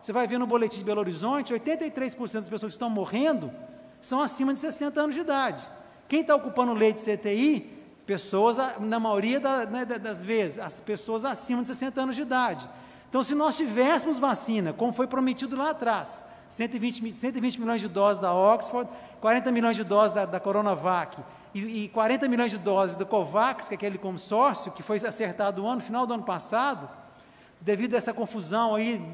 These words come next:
né, dos ministérios e tal, a gente ficou com o pires na mão, né? E o Jacques acabou de falar que nós estamos chegando de conta gota.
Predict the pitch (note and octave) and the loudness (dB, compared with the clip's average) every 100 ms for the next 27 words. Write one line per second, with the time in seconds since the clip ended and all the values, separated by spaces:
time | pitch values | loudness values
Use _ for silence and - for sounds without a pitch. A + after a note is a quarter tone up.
0 | E3 G3+ B3 A#3+ G3 F3 G3 F3 - A3 | -8 -4 -2 -4 -4 -4 -6 -6 -4 -2
1 | B3 G#3 F3 E3+ A3+ C#4+ B3 F#3 B3 B3 | -2 -2 -4 -2 0 2 0 0 -4 -4
2 | C4 - - - - D4 - B3+ C4+ D4+ | -8 -8 -18 -20 -6 -4 -2 2 4 2
3 | - - - - C#4+ C4 C4 B3+ D4 E4+ | -2 -12 -10 -4 -2 0 0 2 2 2
4 | D4+ C#4+ D#3 - - - F#3 A3+ B3+ F3+ | 2 2 -2 -10 -16 -10 -4 -2 -2 -2
5 | G#3 G#3+ - G#3 G#3 G3+ A#3+ A3 A3 C4 | -2 -2 -6 -4 -4 -4 -2 2 2 0
6 | C4 C4+ C#4 A3 B3 C4+ B3+ C4 C4 D#4 | -4 -4 -4 -4 -4 -4 -2 -4 -2 -2
7 | A#3+ C4+ C4 C#3+ | 2 2 0 -6